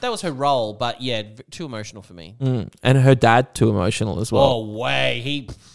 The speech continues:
Speaker 2: Yeah,
Speaker 1: he,
Speaker 2: he
Speaker 1: he wasn't even Romulan. Like,
Speaker 2: No.
Speaker 1: he was way off.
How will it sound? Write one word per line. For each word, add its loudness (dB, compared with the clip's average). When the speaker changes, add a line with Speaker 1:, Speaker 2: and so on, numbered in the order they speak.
Speaker 2:
Yeah, 2
Speaker 1:
he, -6
Speaker 2:
he -8
Speaker 1:
he -4
wasn't -4
even -10
Romulan. -4
Like, -2
Speaker 2:
No. 8
Speaker 1:
he 8
was -2
way -6
off. -16